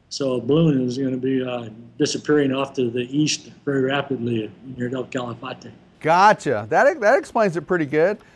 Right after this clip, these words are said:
Speaker 2: So we're gonna do a lot of, uh, climate change research. That's one goal of the project. And is there another goal of sort of the, from an aircraft design standpoint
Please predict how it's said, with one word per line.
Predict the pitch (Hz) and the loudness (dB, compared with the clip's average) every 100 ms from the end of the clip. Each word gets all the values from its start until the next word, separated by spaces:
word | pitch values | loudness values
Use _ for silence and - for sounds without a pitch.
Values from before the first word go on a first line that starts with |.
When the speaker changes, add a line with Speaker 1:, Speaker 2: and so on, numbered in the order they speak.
| _ | _
Speaker 2:
So | - 180 175 | 2 6 6
we're | 170 | 6
gonna | 165 151 | 4 4
do | 185 170 | 4 6
a | |
lot | 160 196 | 6 8
of, | 170 151 | 6 6
uh, | 147 143 139 | 4 4 2
climate | 135 180 190 202 165 | 0 2 2 0 -6
change | 190 180 180 151 | -6 -4 -6 -4
research. | 156 147 147 131 151 - - | -4 -2 -2 -2 -4 -12 -6
That's | 135 139 | -4 -4
one | 151 147 143 | -4 -4 0
goal | 135 127 131 143 - _ - | 2 4 4 0 -6 _ -8
of | |
the | 131 | -4
project. | - 143 139 147 131 | 2 2 4 0 0
And | 143 143 | -4 -6
is | 139 151 139 | -4 -4 -2
there | 185 180 156 | 0 2 2
another | 147 143 180 226 | 0 0 2 2
goal | 208 214 214 202 | 2 2 4 2
of | 160 147 143 | 2 0 -6
sort | - 175 165 | -6 -4 -2
of | 139 | -2
the, | 135 143 | -4 -4
from | 165 147 | -6 -4
an | 135 117 | -6 -6
aircraft | 156 180 214 175 160 - | -4 -4 -2 -4 -2 -6
design | 131 101 131 143 170 180 180 170 151 - | -6 -4 -4 -2 -4 -6 -6 -8 -12 -14
standpoint | - 180 180 - 190 202 196 | -10 -8 -8 -6 -6 -6 -10